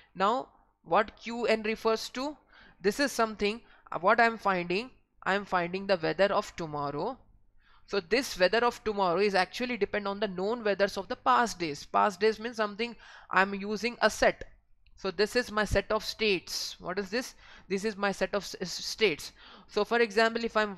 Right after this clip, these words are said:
finding the weather of tomorrow, let us, I'm assuming this of tomorrow's weather as Q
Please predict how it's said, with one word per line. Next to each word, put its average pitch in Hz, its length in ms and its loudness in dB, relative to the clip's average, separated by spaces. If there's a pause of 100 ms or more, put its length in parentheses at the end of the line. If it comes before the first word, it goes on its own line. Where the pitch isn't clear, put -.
finding 214 440 0
the 233 120 2
weather 190 240 2
of 208 240 0
tomorrow, 170 400 0
let 185 240 0
us, 214 100 2
I'm 214 160 2
assuming 226 600 -4
this - 260 -6 (360)
of - 200 -2
tomorrow's 202 440 2
weather 196 200 2
as 202 220 4
Q 247 340 -4